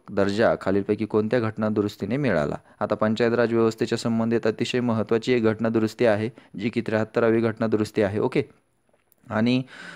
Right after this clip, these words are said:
यामध्ये हा प्रश्न परीक्षेला भरपूर वेळेस विचारण्यात आलेला देखील आहे. पुढे चौऱ्याहत्तरावी घटनादुरुस्ती ही कशासाठी आहे, हे तुम्ही कमेंटमध्ये मेन्शन करायचं आहे. ओके, जनहित याचिकेचा उद्देश खालीलपैकी कोणता असतो? सामाजिक न्याय प्रस्थापित करणे,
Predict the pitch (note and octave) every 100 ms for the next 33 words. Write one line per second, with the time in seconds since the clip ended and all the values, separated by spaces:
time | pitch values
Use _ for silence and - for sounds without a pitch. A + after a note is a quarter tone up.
0 | - A2 A#2 B2+ F2+ F2 F2 A2 G2+ G#2+
1 | A2+ A#2+ B2 A2 G#2 - G#2 A2 G2+ C3
2 | B2+ A2+ A#2 G#2 - F#2+ G#2+ - - F#2+
3 | F#2 F#2+ F#2+ A#2+ A#2 G#2+ E2 - - -
4 | - - A2 G#2+ A2 A#2 B2 B2+ B2 B2+
5 | B2 A#2+ A#2+ A#2+ - B2 B2 A#2+ A#2+ A#2+
6 | A2 A2+ G#2+ F#2+ F2 G2 G2+ G#2 G#2 A2
7 | _ _ - G2+ G#2 G2 G2 F#2+ G2+ F#2
8 | D#2+ D#2+ D2 D2 F2+ - - - - -
9 | - - B2 C3 C#3+ D3 C#3+ D3 C#3+ D3+
10 | C3+ A#2+ A#2+ G#2 - G2+ A2 G#2+ G#2+ G#2
11 | G2+ A2 G#2+ F#2 F2+ G#2+ - C3 C#3+ G#2+
12 | G2+ G2 G2+ G#2 G2 F#2+ G#2+ - A2 G#2
13 | - A2+ A2+